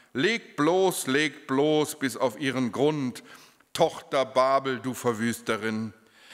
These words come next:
Glücklich, der dir vergilt dein Tun, das du uns angetan hast. Glücklich, der deine Kinder ergreift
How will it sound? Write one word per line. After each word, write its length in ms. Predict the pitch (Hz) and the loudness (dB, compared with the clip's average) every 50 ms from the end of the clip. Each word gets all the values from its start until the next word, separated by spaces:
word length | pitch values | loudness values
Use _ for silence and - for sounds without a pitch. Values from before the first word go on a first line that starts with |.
| - - - _ _ | -20 -20 -20 _ _
Glücklich, 680 | - 151 185 247 262 - - - - 220 220 190 - - | 0 0 2 0 0 -4 -8 -8 -4 -4 -4 -4 -2 0
der 140 | 185 170 151 | 0 0 0
dir 280 | 123 110 147 175 170 | -2 -4 -2 -2 -2
vergilt 540 | 165 - 160 147 131 113 131 135 135 127 - | -2 -2 -4 -4 -2 0 0 0 0 0 0
dein 220 | 127 120 117 107 | -2 -2 -2 -4
Tun, 500 | - - 120 117 107 101 98 95 87 85 85 _ _ - - - - _ _ - | -6 -4 -4 -2 -2 -2 -2 -4 -6 -8 -12 _ _ -20 -20 -20 -20 _ _ -6
das 260 | 104 104 - - - | -6 -4 -4 -4 -4
du 180 | - 127 135 | -2 0 0
uns 160 | 143 139 131 - | 0 0 -2 -4
angetan 800 | - 127 123 117 110 92 98 - - 113 95 98 98 95 87 95 | -4 -4 -4 -4 -4 -8 -10 -6 -2 0 0 2 0 -2 -2 -4
hast. 440 | 101 98 - - - - - - _ _ - _ _ _ _ | -4 -4 -4 -6 -8 -12 -16 -20 _ _ -20 _ _ _ _
Glücklich, 680 | - 123 143 185 226 - - - - 185 175 160 - - | -4 0 2 2 2 0 -4 -10 -8 -6 -6 -6 -4 -2
der 140 | 139 123 107 | 0 0 0
deine 420 | 87 123 127 131 139 147 147 135 | 0 0 0 0 0 -2 -6 -8
Kinder 440 | - - - 135 131 127 120 117 107 | -8 -6 -4 -4 -2 0 0 0 0
ergreift 760 | 110 110 98 87 98 107 107 110 117 120 117 - - - - | 0 -2 -4 -4 -2 0 0 2 0 0 -2 -6 -12 -18 -20